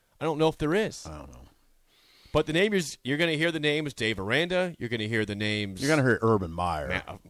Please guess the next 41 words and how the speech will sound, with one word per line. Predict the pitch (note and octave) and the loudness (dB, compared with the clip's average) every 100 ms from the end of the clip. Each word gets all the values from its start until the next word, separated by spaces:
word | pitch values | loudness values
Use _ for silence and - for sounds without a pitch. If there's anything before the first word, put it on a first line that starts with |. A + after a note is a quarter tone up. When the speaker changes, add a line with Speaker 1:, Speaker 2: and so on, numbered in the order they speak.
| _ - | _ -10
Speaker 1:
Urban | F#2 F2 | -10 -6
Meyer, | G2 B2+ D3+ | -4 -2 -4
Matt | G#2 F#2 - | -6 -12 -12
Campbell, | - A#2 C3+ C#3+ D3+ | -4 -2 0 2 2
of | B2 | -2
course, | - C3 B2+ | 0 0 2
is | - | 2
Speaker 2:
Sure. | A#2+ | 2
Speaker 1:
already | B2 | 2
being | A#2+ B2 A#2 | 0 -2 -2
mentioned | A#2+ B2 A#2+ | -2 -4 -6
as | |
a, | G2+ G2+ | -6 -6
a | A2 | -6
name | A2+ A2+ A#2 | -2 -2 0
to, | A2+ | -4
to | G#2+ A#2+ | -4 -2
look | A2+ A2+ | -2 0
out | A2+ A#2+ | 0 0
for | - A#2+ | -2 0
at | A2 | 0
Iowa | A2+ A2+ | 0 -2
State. | G#2 A2+ B2+ - _ | -4 -4 -4 -8 _
Speaker 2:
Uh-huh. | F2 D#2 D2+ F#2 _ _ _ - | -10 -8 -10 -12 _ _ _ -6
Speaker 1:
I | G2+ | -2
mean, | G#2+ | -2
you, | A2+ | 2
Speaker 2:
You're | |
gonna | C#3 D3 | 4 8
Speaker 1:
you | E3 | 8
Speaker 2:
hear | |
Lance | C#3+ C#3 C#3 - | 8 6 4 4
Leipold. | A2+ G#2 - A2 A2 G#2 | 4 4 2 2 0 -4
Speaker 1:
Lance | G#2+ - | -6 -4
Leipold. | A2+ B2 | -4 -2
You're | C#3 | -2
gonna | D#3+ | 0
hear | D#3 | -2
people | E3 D#3+ - | -2 -2 -2
still | F3 - G#3+ | -6 -2 -2
say | - F#3+ F3 F3+ | 0 0 0 -2